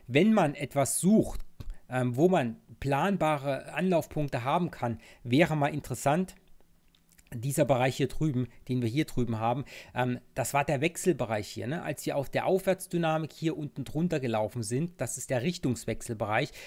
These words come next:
das wäre in meinen Augen mal ein schönes Level oben reinzulaufen. Also hier grob der Drehbereich um die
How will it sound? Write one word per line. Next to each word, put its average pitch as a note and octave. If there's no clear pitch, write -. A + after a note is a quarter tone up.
das D3
wäre D#3
in C3
meinen D3+
Augen D3+
mal C3
ein C3
schönes E3
Level B2+
oben B2
reinzulaufen. A2+
Also A#2
hier B2+
grob E3
der C3
Drehbereich C3+
um F3
die A#2+